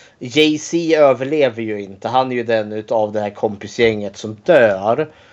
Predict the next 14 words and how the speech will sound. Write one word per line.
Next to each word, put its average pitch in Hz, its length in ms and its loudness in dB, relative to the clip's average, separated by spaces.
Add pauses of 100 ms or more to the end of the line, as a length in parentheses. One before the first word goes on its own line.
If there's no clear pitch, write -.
(200)
Eh, 123 560 2
och 120 500 -2 (240)
det 139 180 2 (140)
är 139 60 4
ju... 127 280 2 (260)
Det, 135 80 -8 (120)
det 131 60 -4
är 139 40 -2
en 143 60 -6
väldigt 139 300 0
rolig 165 520 -4
film, 131 600 -6 (720)
men 143 540 2
hans... 180 960 -2